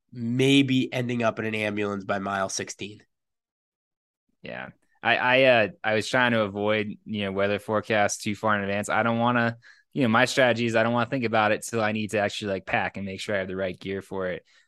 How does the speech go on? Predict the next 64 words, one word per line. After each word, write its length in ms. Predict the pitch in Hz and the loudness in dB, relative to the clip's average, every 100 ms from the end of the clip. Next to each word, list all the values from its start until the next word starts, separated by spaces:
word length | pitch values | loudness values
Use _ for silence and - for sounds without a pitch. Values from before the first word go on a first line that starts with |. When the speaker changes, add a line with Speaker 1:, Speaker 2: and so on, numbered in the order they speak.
| _ | _
Speaker 2:
Uh, 300 | - 90 90 85 | -6 -2 -2 -2
but 200 | 104 95 | -6 -2
then 480 | 117 110 107 101 95 _ _ | -2 0 -2 -4 -8 _ _
somebody 300 | - 143 131 | -4 0 2
was 200 | 117 104 | 2 0
talking 240 | 117 113 | 2 2
about, 180 | 107 104 | 2 2
like, 140 | 101 98 | 0 -2
the 60 | |
New 100 | 101 | -4
York 320 | 107 104 107 | 0 2 2
Marathon 460 | 107 104 104 107 101 | 0 0 0 0 -2
this 120 | 101 | -2
weekend 280 | 107 104 104 | -6 -4 -4
and 80 | 98 | -2
how 120 | 101 | -4
hot 260 | 98 101 104 | -4 -4 -4
it's 140 | 98 | -4
gonna 160 | 110 98 | -6 -6
be 200 | 101 98 | -6 -4
there. 440 | 95 98 98 98 | 0 2 2 2
And 100 | 95 | 0
then, 380 | 95 95 95 190 | -4 -6 -8 -10
you 120 | - | -10
know, 120 | 208 135 | -8 -2
that 220 | 196 - | -2 -2
turns 280 | 107 101 98 | -4 -4 -4
into 160 | 98 | -2
what's 200 | 101 98 | -2 -2
it, 40 | 104 | -4
like, 180 | 95 | -4
gonna 140 | 95 95 | -6 -10
be 120 | 98 | -6
in 100 | 107 | -2
Indy. 360 | 117 123 123 120 | 0 0 0 0
And 100 | 107 | -2
then 140 | 104 | -2
I 80 | 101 | -4
see 220 | - 120 | -4 -4
the 120 | 104 | -2
high 260 | 95 107 104 | 0 2 0
of 120 | 95 | -2
seventy-two 1160 | - 110 104 104 90 - - 131 135 135 135 135 | -4 -2 -2 -4 -10 -8 -4 -2 -2 -4 -6 -8
was 160 | 123 | -6
the 80 | 120 | -4
last 340 | 120 120 123 127 | -2 -2 -4 -4
I 120 | 120 | -4
had 100 | 120 | -4
seen 240 | 120 123 | -6 -6
it. 100 | 123 | -6
I 220 | 123 120 | -6 -6
don't 140 | 101 101 | -6 -6
know 180 | 98 95 | -8 -8
where 140 | 92 | -10
it's 100 | 98 | -6
Speaker 1:
I 20 | |
think 120 | 127 | -2
Speaker 2:
at 20 | 127 | 0
Speaker 1:
it's 100 | 127 | 2
up 120 | 120 | 2
Speaker 2:
now. 200 | 123 120 | 2 2
Speaker 1:
to 60 | |
seventy-four 560 | 120 107 101 - 104 101 | 0 -2 -6 -4 -2 -2
now. 320 | 98 98 98 | -4 -4 -8